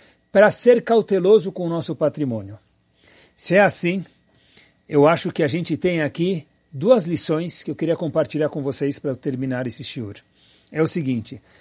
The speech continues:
nós estamos passando por um momento que é um momento de aprendizado. Sabe que, apesar das mudanças no mundo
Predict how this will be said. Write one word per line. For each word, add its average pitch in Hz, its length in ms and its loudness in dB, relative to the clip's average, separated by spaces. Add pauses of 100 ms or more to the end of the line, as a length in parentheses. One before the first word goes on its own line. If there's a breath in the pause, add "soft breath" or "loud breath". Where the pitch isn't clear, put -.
(420 soft breath)
nós 156 140 -4
estamos 208 280 -2
passando 185 420 -2
por 165 160 -6
um 165 100 -2
momento 151 520 -4
que - 80 -6
é 220 40 -4
um 240 40 -4
momento 233 260 -4
de 208 100 0
aprendizado. 151 840 -2 (880 soft breath)
Sabe 170 340 4
que, 147 520 2 (1120)
apesar 175 540 2
das 170 180 2
mudanças 160 560 0
no 143 140 0
mundo 147 420 -2